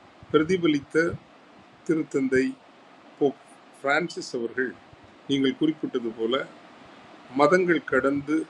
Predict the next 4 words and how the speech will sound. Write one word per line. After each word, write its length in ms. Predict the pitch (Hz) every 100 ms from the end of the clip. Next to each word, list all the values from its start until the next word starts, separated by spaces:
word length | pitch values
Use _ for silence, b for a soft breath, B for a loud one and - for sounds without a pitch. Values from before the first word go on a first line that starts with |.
| - 135
நம்பிக்கைகள் 720 | 135 160 180 - 143 135 -
கடந்து 460 | 113 127 131 - 339 - - - - - - -
ஏற்கப்பட்டவராக 1120 | 151 170 165 180 139 131 120 117 113 123 110 92 - - - - - - -
இருந்திருக்கிறார். 760 | 139 147 127 - 127 131 143